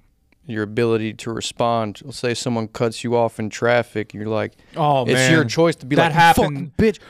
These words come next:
Speaker 2: That
Speaker 1: honk,
Speaker 2: happened
Speaker 1: honk,
Speaker 2: the other
Speaker 1: honk,"
Speaker 2: night. And,
Speaker 1: scream. It
Speaker 2: bro.
Speaker 1: happens all the fucking time. But it's your choice. You can't blame that person for cutting you off or running into you. It's your choice to how you're gonna respond to it.
Speaker 2: React, yeah.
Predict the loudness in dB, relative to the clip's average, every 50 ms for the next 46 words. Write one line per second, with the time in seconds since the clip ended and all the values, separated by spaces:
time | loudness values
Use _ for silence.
0 | -4 0 2 4 6 6 6 4 4 4 4 4 6 6 4 4 6 6 6 6
1 | 6 4 4 2 2 0 -2 -4 -2 0 2 2 2 2 2 4 4 4 2 2
2 | 0 2 4 4 6 4 4 4 2 4 2 2 2 0 0 0 0 0 0 -4
3 | 0 2 2 2 2 2 0 0 0 2 2 2 2 2 2 2 2 2 2 2
4 | 4 4 4 2 0 -4 -10 -4 -2 0 0 0 0 0 0 2 2 4 4 4
5 | 4 4 2 2 2 2 2 2 2 -2 -6 -2 0 -2 0 2 2 2 4 4
6 | 4 4 4 4 4 2 2 0 -2 -6 -2 2 2 2 2 2 2 2 2 2
7 | 2 2 2 2 2 4 4 4 2 0 -6 _ _ _ _ _ _ _ _ _
8 | -8 -8 -8 -6 0 2 4 6 6 4 2 0 -6 _ _ -12 -2 2 4 4
9 | 4 4 2 0 -2 -8 -10 -12 -14 _ _ _ _ _ -12 -6 -4 -4 -4 -4
10 | -4 -2 0 2 2 0 0 -2 -2 -2 0 0 0 0 -2 -4 -2 -2 0 0
11 | 0 -2 -4 -6 -8 -6 -4 -4 -2 -2 -2 -4 -4 -8 -12 -10 -6 -4 -2 -2
12 | -2 -2 -4